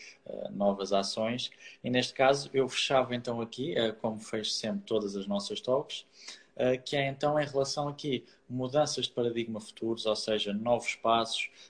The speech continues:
ah, novas mudanças, ah, e aquilo que podemos esperar, ah, para o próximo ano por parte do, do Costa.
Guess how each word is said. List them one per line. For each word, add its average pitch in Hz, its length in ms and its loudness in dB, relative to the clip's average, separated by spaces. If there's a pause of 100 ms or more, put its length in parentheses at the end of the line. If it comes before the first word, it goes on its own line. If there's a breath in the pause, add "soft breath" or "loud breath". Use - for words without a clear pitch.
(140)
ah, 107 120 -4
novas 113 420 0
mudanças, 117 680 -4 (320 soft breath)
ah, 110 200 -2
e 110 120 -2
aquilo 113 280 -4
que - 120 -20
podemos 110 320 -4
esperar, 110 420 2
ah, 107 200 2
para 104 180 0
o 104 40 0
próximo 104 460 -2
ano 107 120 -2
por 104 180 -6
parte - 340 0
do, 107 280 0
do 104 260 -4 (100)
Costa. - 380 -10